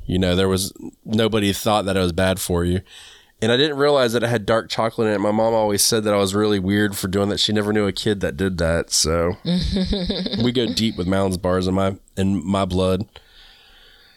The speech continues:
Speaker 1: So, um, but I hope this has helped everybody to, ma-, you know, instead of sticking the shovel in the ground, maybe you can work around that and get more out of your garden.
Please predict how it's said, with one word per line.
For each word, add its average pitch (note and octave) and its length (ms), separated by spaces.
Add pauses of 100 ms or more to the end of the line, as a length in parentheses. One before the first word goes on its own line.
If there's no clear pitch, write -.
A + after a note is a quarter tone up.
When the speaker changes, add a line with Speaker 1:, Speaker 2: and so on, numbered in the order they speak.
(120)
Speaker 1:
So, F#2 460 (680)
um, E3 260
but F3 180
I D#3+ 160
hope G3 220
this F3+ 200
has C#3+ 300
helped D3+ 360
everybody C3+ 680
to, A2+ 580 (720)
ma-, B2+ 160
you D3+ 240
know, C#3+ 160
instead D3+ 420
of E3+ 80
sticking D#3 300
the C3+ 80
shovel C3+ 440
in B2+ 80
the B2 60
ground, A2+ 560 (320)
maybe A#2+ 280
you A#2 180
can A2 200
work A2+ 240
around A2 340
that A#2+ 380 (440)
and G#2 180
get G#2+ 160
more G#2+ 440
out G#2 140
of F#2+ 120
your G2 140
garden. F#2+ 500